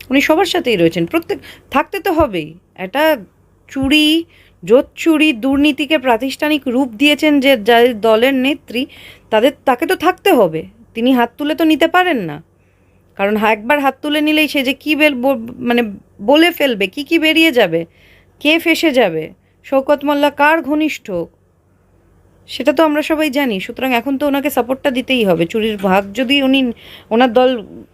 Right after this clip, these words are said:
নিয়ে থাকে, সুতরাং এই জায়গাটাতে ওনাকে দায়িত্ব নিয়ে তো শওকত মোল্লার পাশে থাকতেই হবে। মেয়েদের মান সম্মান, সন্দেশখালিতে যে ঘটনাটা ঘটলো, দেখা গেল,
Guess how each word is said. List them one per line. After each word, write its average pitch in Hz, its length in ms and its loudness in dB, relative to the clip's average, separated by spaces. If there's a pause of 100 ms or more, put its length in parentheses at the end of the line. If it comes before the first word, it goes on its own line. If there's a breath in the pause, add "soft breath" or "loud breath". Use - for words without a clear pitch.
(120)
নিয়ে 269 320 2
থাকে, 330 320 0
সুতরাং 247 380 -8
এই 208 160 -2
জায়গাটাতে 277 480 0
ওনাকে 277 320 0
দায়িত্ব 233 500 -2
নিয়ে 359 180 -4
তো 285 340 -6
শওকত 254 300 -4
মোল্লার 269 220 0
পাশে 226 240 -2
থাকতেই 160 400 -6
হবে। 147 200 -8 (240)
মেয়েদের 285 480 4
মান 247 260 4
সম্মান, 208 560 -2 (360)
সন্দেশখালিতে 254 680 0
যে 233 140 4
ঘটনাটা 202 540 -4 (140)
ঘটলো, 160 380 -10 (400)
দেখা 202 300 -2
গেল, 156 320 -4